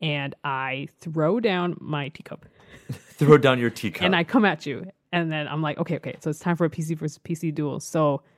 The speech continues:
Speaker 1: I'm gonna offer you, uh, either, so you can offer, like, unused experience points, or you can offer, like, um, a change in the entanglement. So before it could be like, "Oh, your character is in love with my character, but I am in love with someone else."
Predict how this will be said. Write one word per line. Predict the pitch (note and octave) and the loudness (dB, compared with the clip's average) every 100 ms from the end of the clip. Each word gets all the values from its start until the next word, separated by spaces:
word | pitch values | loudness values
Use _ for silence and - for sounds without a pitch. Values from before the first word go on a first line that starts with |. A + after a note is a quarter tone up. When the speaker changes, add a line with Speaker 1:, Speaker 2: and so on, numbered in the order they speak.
| _ _ _ | _ _ _
Speaker 1:
I'm | F3+ F#3+ | 2 2
gonna | F#3+ - | 2 0
offer | D#3+ D#3+ G3+ | -2 -2 -4
you, | G#3+ A#3+ C4 - | -4 -4 -4 -2
uh, | D#3+ D3+ C#3+ | 0 0 0
either, | D#3 D#3+ - - | -2 -2 -6 -14
so | - F3 | -4 -2
you | F3 F#3 | 0 0
can | F#3+ | -2
offer, | D#3+ E3 E3 | -2 -2 -4
like, | D3 D3+ - _ _ _ _ _ | -4 -6 -12 _ _ _ _ _
unused | E3 D#3+ D#3 D3+ | -8 -4 -4 -4
experience | D#3+ G#3 G#3 | -8 -8 -6
points, | A#3 G#3+ G#3 | -4 -4 0
or | E3+ | 0
you | E3 | 0
can | D#3+ | -4
offer, | D3 D3 C#3+ C#3 | -6 -8 -8 -8
like, | C3+ C3+ - - | -10 -12 -14 -14
um, | D3 C3+ | -12 -12
a | - | -14
change | - F3+ F3+ E3 | -6 -2 0 0
in | |
the | D#3+ | -4
entanglement. | C#3+ D#3+ E3+ G3 F#3+ | -6 -6 -4 -2 -2
So | E3 D3+ | -2 -2
before | D3+ D#3 D3 | -4 -4 -4
it | |
could | D#3 | -4
be | D3+ | -6
like, | D3+ D3 - | -4 -4 -2
"Oh, | F3 | 0
your | F3 | 0
character | E3+ G#3+ G#3+ | -2 -2 0
is | F#3+ | 0
in | E3 | 0
love | D#3+ | -2
with | D3+ | -2
my | D#3 | -4
character, | D3 - - C#3+ C#3+ | -4 -10 -10 -10 -8
but | - C3 - | -10 -12 -6
I | C#3+ D3 C#3+ C3+ D3 | -2 -2 -2 -6 -10
am | C#3 | -10
in | C#3+ | -10
love | C3+ | -10
with | - | -10
someone | D3+ C#3 | -8 -2
else." | F3+ C#3+ - | 0 -2 -4